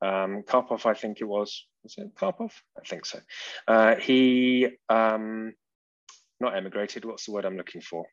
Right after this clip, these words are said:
Back in the day, when you switch sides, he defected. He was a defector. And so it was two Soviet chess champions, one who defected.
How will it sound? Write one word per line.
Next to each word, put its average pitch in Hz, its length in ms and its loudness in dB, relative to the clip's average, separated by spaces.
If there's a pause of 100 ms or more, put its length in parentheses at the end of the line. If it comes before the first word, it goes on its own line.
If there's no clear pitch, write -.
(120)
Back 113 220 0
in 104 80 -2
the 95 80 -2
day, 80 300 2
when 101 120 -6
you 110 220 0
switch - 420 2
sides, 82 640 -2 (400)
he 135 160 2
defected. - 560 -2 (180)
He 123 120 0
was 123 160 0
a 123 40 2
defector. - 600 -6 (520)
And 113 120 2
so 120 260 6
it 117 80 6
was 113 180 2
two 139 380 6
Soviet 120 560 4
chess - 300 0
champions, 87 800 -8 (280)
one 113 240 6
who 110 100 4
defected. 98 720 0